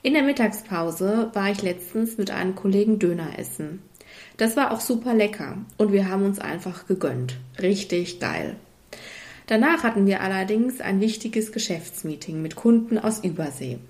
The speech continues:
Natürlich habe ich mich darauf vorbereitet. Ich habe Zähne geputzt, ich habe mich einparfümiert und ich habe versucht, die schlimmsten Dönerspuren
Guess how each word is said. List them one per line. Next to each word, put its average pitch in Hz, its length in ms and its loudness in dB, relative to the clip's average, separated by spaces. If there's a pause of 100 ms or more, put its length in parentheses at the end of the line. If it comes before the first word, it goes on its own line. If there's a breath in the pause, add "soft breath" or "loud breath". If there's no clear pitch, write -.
(340)
Natürlich 214 560 4
habe 180 260 0
ich 180 260 -2
mich 180 240 -2
darauf 160 380 -8
vorbereitet. - 840 0
Ich 196 220 -2
habe 143 240 -8
Zähne 214 320 4
geputzt, 190 800 -4
ich - 160 -10
habe - 140 -12
mich - 140 -10
einparfümiert 185 840 -2 (320 loud breath)
und 226 140 8
ich 233 120 2
habe 196 140 0
versucht, 196 400 -2
die 165 60 -2
schlimmsten 208 500 -2
Dönerspuren 170 880 -2